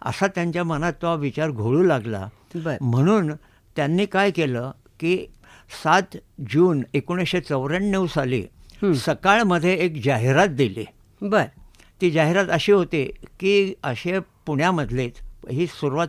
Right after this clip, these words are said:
Speaker 1: पुण्यामधूनच झालेली आहे.
Speaker 2: हं.
Speaker 1: पुण्यामध्ये असे कोण कोण लोकं आहेत की ज्यांची मुलं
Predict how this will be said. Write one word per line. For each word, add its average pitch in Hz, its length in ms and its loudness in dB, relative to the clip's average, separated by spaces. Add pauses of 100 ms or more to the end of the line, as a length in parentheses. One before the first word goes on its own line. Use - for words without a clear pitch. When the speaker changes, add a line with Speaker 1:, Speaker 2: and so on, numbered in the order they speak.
Speaker 1:
पुण्यामधूनच 190 640 0
झालेली 123 400 0
आहे. 110 220 -6
Speaker 2:
हं. 175 400 -2 (120)
Speaker 1:
पुण्यामध्ये 147 680 0 (100)
असे 160 220 -4
कोण 170 360 -2
कोण 214 220 4
लोकं 185 320 2
आहेत 160 180 0 (100)
की 180 100 0
ज्यांची 151 340 -4
मुलं 156 300 -4